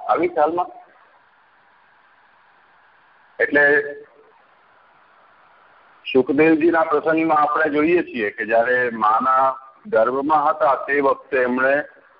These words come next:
એમના પિતા પાસેથી શ્રીમદ ભાગવતનું શ્રવણ કર્યું અને એનો પ્રભાવ એમના ઉપર એવો પડ્યો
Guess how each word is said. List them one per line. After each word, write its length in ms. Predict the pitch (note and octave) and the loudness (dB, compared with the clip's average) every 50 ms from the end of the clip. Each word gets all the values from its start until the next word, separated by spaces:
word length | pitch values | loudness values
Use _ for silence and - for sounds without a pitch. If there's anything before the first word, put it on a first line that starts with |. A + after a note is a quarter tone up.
| _ _ | _ _
એમના 300 | - A2+ A#2+ B2+ B2+ B2 | -6 -2 0 2 2 2
પિતા 340 | B2+ - A2+ G#2+ - C3+ C3 | 2 0 -2 0 0 0 0
પાસેથી 540 | - - B2 A#2+ - C3 B2+ - - B2 - | 2 2 0 0 0 -4 -4 -2 -2 -2 -4
શ્રીમદ 340 | - - A#2 A#2 A#2 G#2+ A2 | -4 -4 -4 -4 -4 -2 0
ભાગવતનું 640 | G2+ F#2+ G2+ G#2 A2+ A#2 A2+ - - A#2+ A#2+ A#2 | 2 2 2 2 0 -2 -2 -2 -6 -8 -8 -2
શ્રવણ 300 | - A2 G2+ G2+ G#2+ A2 | 0 2 2 4 2 0
કર્યું 400 | G#2+ - A2 G#2 G2 E2+ - - _ _ _ _ _ _ _ _ - | 0 -2 -2 -2 -2 -4 -8 -14 _ _ _ _ _ _ _ _ -4
અને 200 | A2+ A2+ A2+ A2+ | -2 0 0 0
એનો 300 | A2+ A#2 B2 C3+ D3 D3 | 2 2 4 2 2 2
પ્રભાવ 520 | D3 C3 B2+ B2 B2 C3 C3+ C#3 C#3 C#3 | 2 2 2 2 4 4 4 4 4 2
એમના 220 | C3+ C3 C#3 C#3+ C3+ | 0 0 0 0 0
ઉપર 300 | C3+ C3+ C3+ C#3+ C#3 C#3 | -2 -2 -4 -2 -2 0
એવો 200 | C#3+ D#3+ E3 D3 | 0 0 -2 -2
પડ્યો 340 | C#3 A#2+ G#2 F#2 F#2 F#2 | -2 -2 0 0 0 0